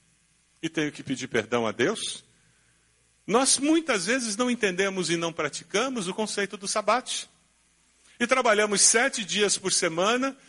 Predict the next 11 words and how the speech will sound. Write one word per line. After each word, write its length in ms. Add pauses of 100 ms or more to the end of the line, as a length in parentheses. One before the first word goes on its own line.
(120)
e 120
sete 400
dias 340
por 160
semana, 580 (240)
e 60
depois 360
reclamamos 640
porque 240
ficamos 400
doentes. 540